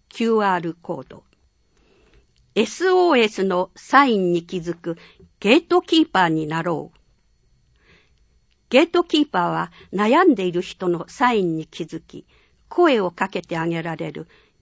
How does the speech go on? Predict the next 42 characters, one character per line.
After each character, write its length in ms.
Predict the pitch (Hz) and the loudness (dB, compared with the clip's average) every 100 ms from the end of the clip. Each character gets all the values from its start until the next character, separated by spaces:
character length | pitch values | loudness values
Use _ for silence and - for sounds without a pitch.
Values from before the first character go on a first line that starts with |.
| - | -2
命 480 | 262 339 320 - 190 | 8 8 8 2 -2
の 200 | 175 175 165 | 0 -2 -6
門 260 | 170 175 | -6 -4
番 220 | 156 139 | -8 -12
で 100 | - 127 | -16 -18
す。 200 | - _ _ _ _ _ _ _ _ _ _ _ - | -20 _ _ _ _ _ _ _ _ _ _ _ -6
悩 280 | 185 220 233 | 0 2 2
み 140 | 220 | 2
を 140 | 185 | 0
抱 340 | 170 180 - 220 | 0 -4 -2 -4
え 60 | |
て 140 | 208 196 | -4 -6
い 40 | |
る 80 | 185 | -6
人 300 | 196 - 185 | -8 -10 -8
は 180 | 175 - - - _ _ | -8 -10 -20 -20 _ _
自 140 | 208 | -2
分 200 | 208 349 | 6 6
か 180 | 349 320 | 6 2
ら 100 | 214 | -2
相 220 | 202 208 | -2 -4
談 200 | 208 208 | 0 -2
す 140 | 208 196 | -2 -6
る 100 | 196 | -8
こ 120 | 196 | -12
と 160 | - 170 | -8 -8
が 220 | 165 - _ | -6 -10 _
難 480 | 185 175 233 - 294 | -8 -6 -8 -6 -8
し 220 | - 262 | -6 -6
い 40 | |
場 220 | 240 233 233 | -2 -2 -2
合 80 | |
も 140 | 214 190 | -4 -6
あ 80 | 190 | -6
り 100 | 185 | -8
ま 180 | 185 | -8
す。 200 | 214 - _ _ _ _ _ _ _ _ _ | -12 -20 _ _ _ _ _ _ _ _ _
周 320 | - 359 349 | 0 4 6
囲 80 | 240 | 4
の 140 | 196 | -2
人 260 | - - 196 | -6 -8 -6
が 220 | 190 | -6